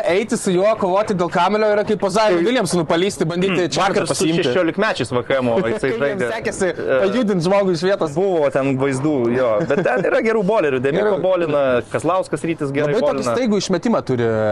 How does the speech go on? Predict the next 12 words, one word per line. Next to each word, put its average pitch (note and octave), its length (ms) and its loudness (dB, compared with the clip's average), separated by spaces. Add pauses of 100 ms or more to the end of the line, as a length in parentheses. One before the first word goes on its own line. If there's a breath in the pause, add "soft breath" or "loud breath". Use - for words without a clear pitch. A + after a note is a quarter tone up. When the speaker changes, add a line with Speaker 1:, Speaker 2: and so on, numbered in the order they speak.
(160)
Speaker 1:
Demiko A#2+ 320 -2
iš G#2+ 60 -4
Speaker 2:
Jo. A2 160 0
Speaker 1:
tritaškio G#2 240 -4
zonos, G#2+ 140 0
Speaker 2:
Kleis. D3+ 180 0
Speaker 1:
tokį G#2 180 -6
įdomų. A#2 260 -2
Jo, A#2 140 0 (300)
Speaker 2:
Tai - 80 -2
Speaker 1:
Kleis. E3+ 120 0
Speaker 2:
gerai. E3 360 0